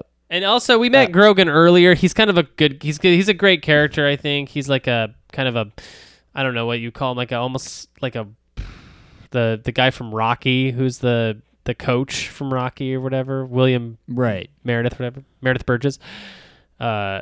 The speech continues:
Speaker 1: yeah, he's, yeah, he's a fun character. I also thought that Toe was T O E watching the film. So I was like, "What? He shot him with a toe?" I didn't, I didn't
Speaker 2: <laughs>
Speaker 1: quite understand.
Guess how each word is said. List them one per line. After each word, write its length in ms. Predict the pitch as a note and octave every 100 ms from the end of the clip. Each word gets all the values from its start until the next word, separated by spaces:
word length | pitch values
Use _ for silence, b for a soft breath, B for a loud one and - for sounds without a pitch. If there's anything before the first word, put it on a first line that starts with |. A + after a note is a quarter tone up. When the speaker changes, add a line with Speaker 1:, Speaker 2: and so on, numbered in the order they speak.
| -
Speaker 1:
yeah, 200 | C3 A2+
he's, 360 | A#2+ C#3 - -
yeah, 180 | B2+ G#2
he's 140 | B2+
a 60 | D3
fun 220 | - C#3+
character. 800 | B2+ B2+ B2 - B2+ B2 A#2+ - _ _
I 80 | C3
also 340 | D3+ E3+ F#3+
thought 320 | E3+ F3+ E3+ D#3
that 200 | D#3+ -
Toe 460 | - D#3+ D3+ D#3
was 240 | D3 D3+ -
T 260 | - D#3
O 240 | D3 D#3 D#3+
E 440 | C#3+ C#3 C3+ D3+ -
watching 380 | B2+ B2 C#3 B2
the 60 |
film. 460 | A2+ A#2+ A2+ A#2 B2+ _ _
So 160 | -
I 60 | A#2+
was 100 | A#2+
like, 280 | A#2+ A2+ -
"What? 160 | A#2+ A#2+
He 100 | B2
shot 240 | - C#3
him 80 | D#3
with 140 | D3
a 60 | A#2
toe?" 600 | - - B2 C#3+ A#3 D4
I 80 | B2+
didn't, 180 | D3 C3
I 80 | B2+
didn't 180 | C#3 E3
Speaker 2:
<laughs> 220 | - E3+
Speaker 1:
quite 260 | - D3+ F3
understand. 720 | F#3+ F3 - C#3+ C#3 C#3+